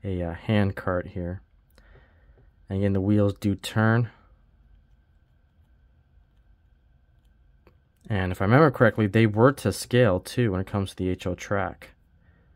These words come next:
So very well thought out mini print for sure.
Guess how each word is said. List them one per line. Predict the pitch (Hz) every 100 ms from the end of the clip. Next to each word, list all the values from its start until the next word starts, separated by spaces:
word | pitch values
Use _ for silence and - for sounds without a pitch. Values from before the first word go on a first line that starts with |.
| _ _ _ _ _ _ _ _
So | - 98 87 _ _ _ -
very | 107 117 151 165
well | 127 101 107 117 113 104 98 95 _
thought | - - 107 104
out | 95 90 90 - - - _ _ _ _ _ _ _ _ _ _ _ _ _ -
mini | 98 92 90
print | - 87 82 - - _ _ _
for | -
sure. | - 90 85 82